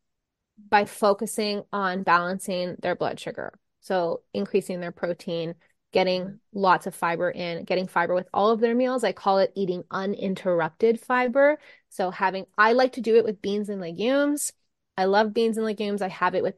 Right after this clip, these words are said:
Speaker 1: every single meal. I'm a boring eater. I just, to me, I'm just like, "Okay, let's go." Like,
Speaker 2: I
Speaker 1: I'm
Speaker 2: love
Speaker 1: really
Speaker 2: your
Speaker 1: busy.
Speaker 2: meals.
Speaker 1: Yeah,
Speaker 2: I
Speaker 1: I'm
Speaker 2: love
Speaker 1: really
Speaker 2: your meals.
Speaker 1: busy.
Speaker 2: I,
Speaker 1: And so I'm
Speaker 2: yeah.
Speaker 1: just like, I just need to know that every meal is gonna have a protein, every meal is gonna have a bean or a legume, and every meal is gonna have a veggie.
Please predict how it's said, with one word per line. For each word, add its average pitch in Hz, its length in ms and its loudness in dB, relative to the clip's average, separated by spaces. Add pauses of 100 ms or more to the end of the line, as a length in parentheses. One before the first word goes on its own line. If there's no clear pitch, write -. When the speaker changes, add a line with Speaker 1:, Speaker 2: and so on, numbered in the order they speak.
Speaker 1:
every 196 220 2
single 175 320 -4
meal. 196 480 0
I'm 190 160 0
a 175 40 0
boring 240 420 4
eater. 226 560 2 (200)
I 196 100 0
just, 202 320 -2 (380)
to 240 100 -2
me, 247 180 2
I'm 240 120 2
just 214 140 -6
like, 208 140 0
"Okay, - 260 -4
let's 180 220 -4
go." 170 160 0
Like, 156 160 0
Speaker 2:
I 254 60 8
Speaker 1:
I'm - 20 10
Speaker 2:
love 262 220 10
Speaker 1:
really - 20 10
Speaker 2:
your 294 100 10
Speaker 1:
busy. - 20 8
Speaker 2:
meals. 196 600 2
Speaker 1:
Yeah, 285 280 8
Speaker 2:
I 247 100 8
Speaker 1:
I'm 302 80 6
Speaker 2:
love 370 120 10
Speaker 1:
really - 20 12
Speaker 2:
your 494 120 12
meals. 370 280 8
Speaker 1:
busy. 180 60 4
Speaker 2:
I, 202 140 8
Speaker 1:
And 247 100 2
so 269 160 4
I'm 262 160 8
Speaker 2:
yeah. - 20 10
Speaker 1:
just 277 280 6
like, 262 340 2
I 254 120 -2
just - 240 -10
need 269 320 -8 (260)
to 254 120 0
know 214 320 2
that 214 180 2
every 208 260 -2
meal 208 160 -4
is 202 80 -8
gonna 202 160 -8
have - 100 -8
a 214 40 -6
protein, 269 580 2
every 202 240 0
meal 185 160 -4
is 185 80 -8
gonna 185 160 -8
have 170 160 -4
a 175 60 -2
bean 175 240 -8
or 175 100 -8
a 170 80 -6
legume, 226 440 -2
and 185 140 -6
every 196 200 -2
meal 185 160 -4
is 175 100 -8
gonna 170 180 -8
have 170 140 -8
a 170 100 -4
veggie. - 460 -10